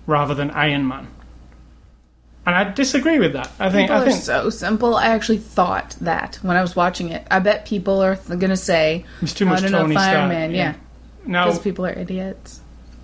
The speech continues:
Speaker 1: I, I don't, I feel like I saw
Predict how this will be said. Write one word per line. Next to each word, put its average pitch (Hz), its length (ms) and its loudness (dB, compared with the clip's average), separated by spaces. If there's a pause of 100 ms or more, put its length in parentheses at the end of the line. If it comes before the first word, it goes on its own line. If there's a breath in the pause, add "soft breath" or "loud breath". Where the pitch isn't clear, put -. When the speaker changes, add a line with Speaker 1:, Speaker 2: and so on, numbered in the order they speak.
Speaker 1:
I, 277 200 4 (180)
I 214 240 4
don't, 165 640 -2 (140)
I 240 200 0
feel 190 360 0
like 156 220 0
I 147 80 -4
saw 151 560 0